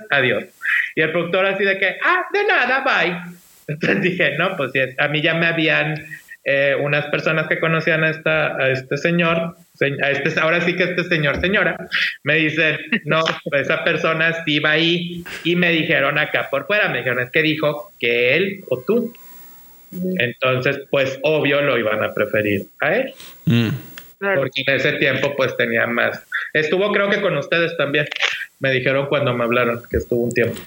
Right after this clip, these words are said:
Speaker 2: ¿Que él estuvo con
Speaker 1: Eh,
Speaker 2: nosotros?
Speaker 1: creo que sí, que estuvo un, eh, cuando me invitaron al show, me dijeron que había estado él y alguien más. X. Bueno, X, el hombre
Speaker 2: Hmm.
Speaker 1: dijo que no.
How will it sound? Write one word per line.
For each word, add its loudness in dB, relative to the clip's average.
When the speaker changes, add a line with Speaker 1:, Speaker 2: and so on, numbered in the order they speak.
Speaker 2:
¿Que -4
él 0
estuvo 2
con -2
Speaker 1:
Eh, -2
Speaker 2:
nosotros? 0
Speaker 1:
creo 0
que 0
sí, 0
que -2
estuvo 0
un, 0
eh, 0
cuando 2
me 2
invitaron 0
al 0
show, 2
me 2
dijeron 0
que 0
había 2
estado 0
él 2
y 2
alguien 0
más. -2
X. -2
Bueno, 2
X, 0
el 0
hombre 2
Speaker 2:
Hmm. 2
Speaker 1:
dijo -2
que 2
no. -2